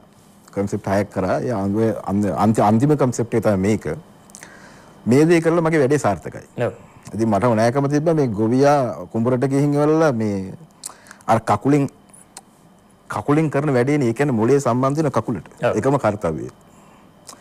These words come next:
Speaker 1: ඒ වැඩේ අපේ මනුස්සයාට පුළුවන් විදියට, ඉතාම සරල විදියට යන්ත්‍රයක් හදන්න ඕනේ කියලා.
Speaker 2: ඔව්.
Speaker 1: ඒ තැනට ආවේ හැබැයි අවුරුදු දහයක් ගියාන් පස්සේ.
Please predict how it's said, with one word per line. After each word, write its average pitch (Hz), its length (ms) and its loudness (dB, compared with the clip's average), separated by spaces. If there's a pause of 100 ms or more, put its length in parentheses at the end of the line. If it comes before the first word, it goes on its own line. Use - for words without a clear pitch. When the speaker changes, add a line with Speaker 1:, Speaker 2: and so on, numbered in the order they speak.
(560)
Speaker 1:
ඒ 143 200 4
වැඩේ 147 500 0 (1000)
අපේ 151 320 -2
මනුස්සයාට 143 580 -4 (140)
පුළුවන් 143 440 2
විදියට, 87 280 -6
ඉතාම 147 420 0
සරල 120 400 0
විදියට 123 280 0
යන්ත්‍රයක් 151 420 0
හදන්න 71 280 -6
ඕනේ 60 240 -14
කියලා. - 260 -8
Speaker 2:
ඔව්. 95 60 -6 (480)
Speaker 1:
ඒ 147 140 4
තැනට 160 240 2
ආවේ 135 180 2
හැබැයි 143 200 0
අවුරුදු 127 260 0
දහයක් 120 220 2
ගියාන් 117 220 0
පස්සේ. - 340 -6